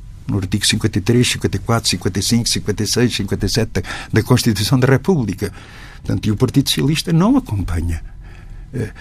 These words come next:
aquilo que votou e que propôs na Assembleia Constituinte e, e que ficasse incluído na Constituição da República.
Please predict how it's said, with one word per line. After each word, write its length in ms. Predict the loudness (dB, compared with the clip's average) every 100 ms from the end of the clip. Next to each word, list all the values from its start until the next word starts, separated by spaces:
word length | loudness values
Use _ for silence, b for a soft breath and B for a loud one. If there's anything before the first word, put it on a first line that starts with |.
| B 0
aquilo 360 | 2 4 2
que 140 | 4 4
votou 600 | 4 2 6 6 6 0 -10 -20 -20 -12
e 100 | -12
que 60 | -10 -8
propôs 360 | -6 -8 -12 -14 -18 -14 -2 4
na 80 | 4
Assembleia 440 | 4 2 2 4 4
Constituinte 720 | 2 2 0 2 2 2 -6 -18 -2
e, 220 | 4 4 4 B B B
e 100 | -10
que 100 | -8
ficasse 520 | -4 0 2 2 0
incluído 360 | -2 2 4 4
na 100 | 2
Constituição 380 | 0 -2 0 -2
da 80 |
República. 540 | 0 0 0 -2 -4